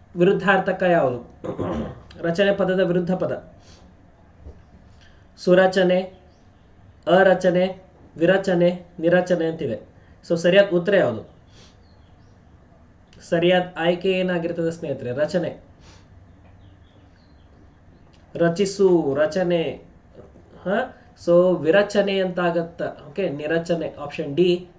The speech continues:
ಸರಿ ಉತ್ತರವಾಗಿತ್ತು, ನಿರಚನೆ ಅಂತ ಹೇಳ್ತೀವಿ. ರಚನೆ, ನಿರಚನೆ.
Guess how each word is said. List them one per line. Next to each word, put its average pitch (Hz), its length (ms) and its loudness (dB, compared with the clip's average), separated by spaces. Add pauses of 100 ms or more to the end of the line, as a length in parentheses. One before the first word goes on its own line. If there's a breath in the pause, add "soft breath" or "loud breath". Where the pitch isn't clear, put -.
(140)
ಸರಿ 147 180 -4
ಉತ್ತರವಾಗಿತ್ತು, 139 640 -4
ನಿರಚನೆ 165 540 0
ಅಂತ 156 140 -8
ಹೇಳ್ತೀವಿ. 123 400 -6
ರಚನೆ, 180 560 -4
ನಿರಚನೆ. 139 560 -4